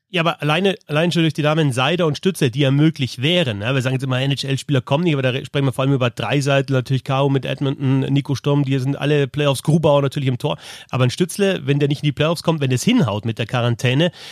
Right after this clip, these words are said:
dann könnte das schon klappen. Dann hast du halt die, die Top-Spieler der letzten Jahre und die, die, die, die, die hohen Draft-Picks mit Stützle und Seider noch mit dabei und so zwei Spieler können dann schon nochmal was ausrichten. Und dann hast du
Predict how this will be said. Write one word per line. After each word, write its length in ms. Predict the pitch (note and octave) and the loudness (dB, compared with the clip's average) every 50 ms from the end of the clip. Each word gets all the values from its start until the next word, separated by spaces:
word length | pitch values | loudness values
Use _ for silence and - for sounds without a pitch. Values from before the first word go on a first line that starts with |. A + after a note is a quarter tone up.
| - - - | -18 -8 -2
dann 240 | - B2 C3+ B2+ - | 0 0 0 0 2
könnte 240 | D#3 D#3 D#3 D3+ | 0 0 2 2
das 100 | C#3 C3+ | -2 -2
schon 140 | - C3 B2 | 0 -2 -2
klappen. 300 | - F3 F#3 - - A2 | 0 -2 -2 -2 0 0
Dann 80 | A2 B2 | 2 2
hast 160 | C3+ - - | 0 0 0
du 100 | C#3 B2+ | 0 0
halt 160 | C3 C3+ - | 0 0 0
die, 100 | C#3 C3 | -2 -2
die 200 | G#2+ - B2+ A#2 | -2 -4 -8 -8
Top-Spieler 580 | - - F3 - - - - - F3 F#3+ F#3+ D3+ | -4 -4 -6 -6 -6 -8 -6 -4 -2 0 2 2
der 80 | C3 | 2
letzten 320 | B2 C3 C3 - - - B2 | 2 0 -2 -4 -4 -2 -2
Jahre 380 | B2 C3+ E3+ F#3 D3+ B2 A#2 | 0 0 0 2 2 2 2
und 140 | A#2 A#2+ - B2+ | 0 0 -2 -4
die, 140 | B2 A#2+ | -4 -4
die, 200 | A2 A#2 A#2+ A#2 | -4 -4 -6 -4
die, 280 | G#2 A2 A#2+ A2+ A2+ G#2+ - - - - - _ _ - | -4 -4 -2 -2 -2 -4 -6 -10 -20 -20 -20 _ _ -8
die, 180 | - A2+ A2+ A2 | -4 -4 -2 0
die 120 | G2+ A#2 | 2 2
hohen 200 | A2+ C3+ D3 C3+ | 4 4 4 2
Draft-Picks 480 | A2 A2+ D3 G3+ - - - A2+ G2+ - | 2 2 0 0 0 -2 -4 -6 -4 -4
mit 140 | A#2 A2 - | -4 -4 0
Stützle 280 | - D3+ C#3+ - C3 | 0 -2 0 0 0
und 80 | A#2 A#2 | 0 2
Seider 220 | - C3+ D3 D3+ | 2 2 2 2
noch 120 | B2+ B2 A#2+ | 2 2 0
mit 140 | B2+ A#2+ - | 0 0 0
dabei 280 | A2+ G2+ A2+ C3 D#3 | 0 0 2 2 2
und 100 | C3+ A#2+ | 2 2
so 140 | - - B2 | 0 -4 -8
zwei 260 | - - - A#2+ C3 | -8 -4 -2 -2 -2
Spieler 300 | B2 - - D3 D3 C#3+ - | -2 -2 0 0 0 0 0
können 180 | - C#3 C3 | 0 0 0
dann 120 | C3 B2 A#2 | 0 0 0
schon 120 | C#3 D#3+ | 0 0
nochmal 240 | D#3+ C3+ A#2+ A2 G#2 | 0 0 0 0 -2
was 380 | G#2+ G#2+ - - - - - | -4 -4 -6 -8 -10 -12 -10
ausrichten. 440 | - B2 C3+ B2+ A2 C3 A#2+ - C3+ | -4 0 0 2 2 2 0 0 0
Und 100 | A#2+ A#2 B2+ | 0 0 2
dann 180 | D3+ G#3 G3 | 0 0 0
hast 240 | - B2+ D3 - - | 0 0 0 2 2
du 120 | E3 D3+ | 2 0